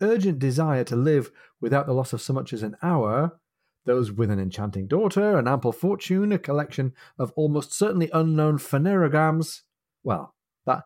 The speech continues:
that particular line of thinking is interrupted by a youngster with a message saying the Commodore would be happy to see the Doctor at his leisure. I mean, phanerogams are a, a, a class of plants, by the way. I think we've had that one before.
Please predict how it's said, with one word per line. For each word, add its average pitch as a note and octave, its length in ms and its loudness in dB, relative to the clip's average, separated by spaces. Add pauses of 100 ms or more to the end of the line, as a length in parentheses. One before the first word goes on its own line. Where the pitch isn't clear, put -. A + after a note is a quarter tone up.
(180)
that D3 100 -2
particular C3+ 380 2
line A2+ 160 4
of G2 80 -4
thinking A#2+ 240 -6
is G#2+ 80 -8
interrupted A2+ 560 -4
by G#2+ 320 2 (320)
a C#3 40 0
youngster C#3 680 0 (220)
with B2 140 2
a - 40 2
message C3 280 -2
saying A2+ 380 -2 (200)
the - 80 -10
Commodore C#3 420 0
would B2+ 160 2
be B2+ 120 -2
happy C#3 260 -2
to B2+ 120 -2
see C3+ 140 -2
the B2 80 -2
Doctor B2 380 -4
at A#2 80 -2
his A#2 140 -4
leisure. G#2 400 -4 (720)
I F3+ 40 0
mean, C#3 140 2
phanerogams A#2+ 800 2 (100)
are G#2+ 300 2
a, A2 260 -2
a, A#2 160 -6
a - 20 -2
class - 240 -4
of - 120 -12
plants, G#2+ 220 0
by D#2+ 140 -8
the D#2+ 80 -8
way. E2+ 100 -8
I F2+ 40 -4
think G2+ 120 -8
we've F#2+ 100 -6
had G2+ 140 -6
that F2 100 -8
one F2+ 120 -6
before. F2 360 -8